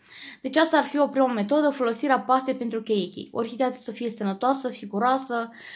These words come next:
uh, punem pastă pentru che-, pentru cheiki pe orhideele pe, bolnave pe, pe care vedem că nu mai au nicio șansă de supraviețuire și atunci încercăm să facem asta.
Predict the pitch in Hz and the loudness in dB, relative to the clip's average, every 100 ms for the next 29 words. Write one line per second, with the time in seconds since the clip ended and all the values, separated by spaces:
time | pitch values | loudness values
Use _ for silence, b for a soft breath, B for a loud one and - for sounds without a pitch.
0 | B B B - 226 226 226 214 220 277 | B B B -8 -2 2 4 2 4 4
1 | 269 269 269 - 240 233 240 - - 233 | 6 2 2 -4 -4 -4 -8 -10 -6 -6
2 | 226 208 247 208 208 220 208 214 233 208 | -6 -6 -6 -8 -6 -6 -4 -4 -2 -4
3 | 208 208 208 233 294 277 269 - _ 240 | -6 0 0 2 0 0 -6 -12 _ -10
4 | 233 269 269 262 - _ B B B B | -2 0 2 0 -6 _ B B B B
5 | 226 254 214 311 330 302 277 254 240 220 | 0 0 4 6 6 6 6 6 4 0
6 | 226 208 208 202 196 - 208 190 185 254 | -2 2 4 4 0 -4 -2 -2 -2 0
7 | 262 254 254 226 226 208 214 208 247 254 | 2 2 0 -4 -4 -2 -4 -2 -2 -4
8 | - 202 247 202 247 247 233 233 233 220 | -6 -8 -8 -4 -6 -4 -4 -2 0 0
9 | 202 - | 0 -6